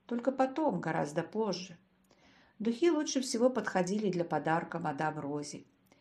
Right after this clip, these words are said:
И флаконов у неё была пропасть, только я никак не мог взять в толк, почему больше всего она льёт их за уши, куда телятам суют петрушку.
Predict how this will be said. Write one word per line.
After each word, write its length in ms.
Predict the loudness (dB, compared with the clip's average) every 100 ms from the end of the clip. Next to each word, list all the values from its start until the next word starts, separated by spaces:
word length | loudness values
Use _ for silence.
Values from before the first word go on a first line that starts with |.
| _ _ -10
И 60 |
флаконов 720 | -2 -2 -2 2 4 4 4
у 40 | 6
неё 280 | 6 6
была 260 | 4 2 0
пропасть, 720 | -2 0 0 -2 -6 -12 -16 _ _ _ _
только 280 | -2 2 6
я 180 | 8 8
никак 380 | 6 4 2 4
не 80 | 4
мог 200 | 4 2
взять 340 | 2 2 0
в 60 | -2
толк, 360 | 2 2 2
почему 400 | -6 -4 0 2
больше 320 | 2 0 -2
всего 360 | -6 -4 2 2
она 200 | 4 2
льёт 380 | 2 0 -2 -8 _
их 240 | -4 -4 0
за 220 | 2 4
уши, 500 | 4 0 -6 -10 -12 _ _ _ _ _ _ _ _
куда 320 | 0 6 8
телятам 720 | 6 4 4 4 4 0 0 -8
суют 540 | -14 0 2 2 -2 -4
петрушку. 640 | -4 -4 -6 -8 -16 -18